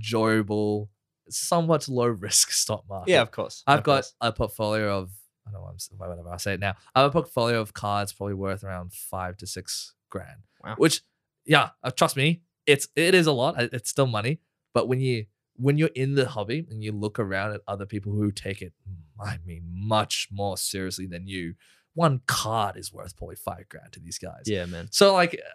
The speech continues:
Speaker 1: uh,
Speaker 2: Yeah.
Speaker 1: but yeah, so, but un-, understanding that, like, I love that feeling of, like, when I get a good deal,
Speaker 2: Mm.
Speaker 1: like, when I know someone's being nice, and I'm not trying to, like, lowball them or anything, but just that feeling where, like,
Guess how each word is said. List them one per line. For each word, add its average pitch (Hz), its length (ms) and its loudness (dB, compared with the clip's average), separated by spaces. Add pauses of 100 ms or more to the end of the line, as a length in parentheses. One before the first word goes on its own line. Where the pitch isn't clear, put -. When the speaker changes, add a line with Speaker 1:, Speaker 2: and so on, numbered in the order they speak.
(120)
Speaker 1:
uh, 165 60 4
Speaker 2:
Yeah. 101 200 4 (300)
Speaker 1:
but 165 320 6 (160)
yeah, 131 300 0
so, 156 180 4
but 147 180 2
un-, 160 340 2
understanding 143 560 2
that, 123 100 0
like, 120 200 -2
I 113 60 -4
love 113 380 0
that 110 180 -2
feeling 107 400 -8
of, 98 160 -8
like, 95 360 -8 (400)
when 113 120 -6
I 123 80 -2
get 127 240 0
a 127 60 2
good 113 300 -2
deal, 113 500 0
Speaker 2:
Mm. 117 200 -4
Speaker 1:
like, 139 140 6
when 147 140 4
I 151 140 4
know 147 280 2
someone's 135 300 0
being 104 220 -2
nice, 80 220 -12
and 151 120 0
I'm 165 80 2
not 254 160 4
trying 233 140 0
to, 208 60 0
like, 135 140 -4 (580)
lowball 175 480 2
them 180 120 0
or 185 40 6
anything, 170 220 4
but 123 100 -4
just - 220 -6 (420)
that 147 180 4
feeling 131 360 0
where, 113 120 0
like, 101 260 0